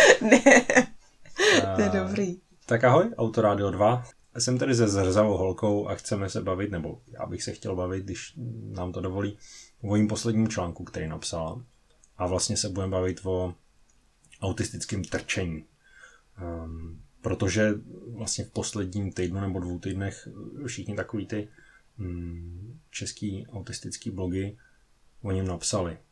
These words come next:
Speaker 2: Shodou náhod, zcela bez domluvy, každý trošku v jiný perspektivě, ale bylo to všechno pořád o tom samým, jak nezapadají ty lidi, jak se cítí, když nezapadají a proč nezapadají a tak. A mě to vlastně přivádí k tomu, že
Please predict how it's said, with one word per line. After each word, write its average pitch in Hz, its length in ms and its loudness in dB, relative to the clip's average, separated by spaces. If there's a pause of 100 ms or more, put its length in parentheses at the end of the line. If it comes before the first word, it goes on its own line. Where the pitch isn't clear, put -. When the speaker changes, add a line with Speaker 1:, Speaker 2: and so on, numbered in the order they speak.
(200)
Speaker 2:
Shodou - 380 -2
náhod, 95 440 -2
zcela 101 360 -2
bez 92 140 -4
domluvy, 92 440 -4
každý 95 300 -6
trošku 92 440 -8
v 92 80 -8
jiný 92 180 -2
perspektivě, 98 560 -4
ale 98 200 -4
bylo 92 180 -4
to 95 200 -10 (280)
všechno 117 340 0
pořád 101 280 -2
o 101 120 -6
tom 95 160 -4
samým, 98 540 -2 (1040)
jak 113 400 -2 (1400)
nezapadají 85 640 -2
ty 90 100 -6
lidi, 82 280 -6 (100)
jak 113 220 -6
se 90 120 -6
cítí, 87 360 -6
když 82 240 -10
nezapadají 87 600 -4
a - 120 -14
proč - 280 -8
nezapadají 87 560 -4
a 87 60 -12
tak. - 260 -10 (500)
A 113 60 0
mě 113 120 8
to 117 100 6
vlastně 104 280 2
přivádí 90 440 -4
k - 60 -14
tomu, 87 240 -4
že 90 240 -2